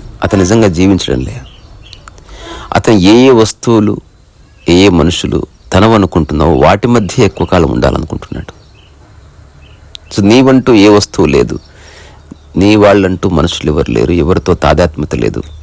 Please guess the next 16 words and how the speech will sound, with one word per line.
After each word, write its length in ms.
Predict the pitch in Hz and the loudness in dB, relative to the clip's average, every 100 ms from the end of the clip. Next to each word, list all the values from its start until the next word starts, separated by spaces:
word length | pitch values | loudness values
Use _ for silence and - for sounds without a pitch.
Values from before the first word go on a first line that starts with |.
| - - - | -20 -20 -20
చివరికి 360 | - - 101 95 | -6 0 0 2
నీ 100 | 90 | 0
శరీరం 380 | - 85 92 87 | 0 0 2 2
మనసుతో 380 | 85 - - 85 | 0 -2 -2 0
కూడా 140 | 82 | 0
తాదాత్మ్యత 580 | - 65 71 71 - - | 0 0 0 -4 -8 -6
లేదనుకో, 480 | - - - - - - - - | -6 -6 -10 -14 -16 -16 -20 -10
అప్పుడు 220 | - - | -8 0
నిజంగా 320 | 95 90 101 98 | 2 4 2 2
జీవితం 480 | 87 92 - 80 | 2 0 -2 -4
ఉంది, 200 | 64 55 | -6 -6
జీవితాన్ని 600 | 73 - 98 92 92 101 107 | -6 -2 -2 0 0 0 0
స్వ-, 420 | - - - - | 0 -2 -4 -6
స్వయంగా 520 | - 92 107 117 107 | -4 -2 0 0 0
అనుభవించడం 540 | 80 90 101 - 60 | -2 -4 -8 -8 -12
ఉంది. 220 | - - | -12 -14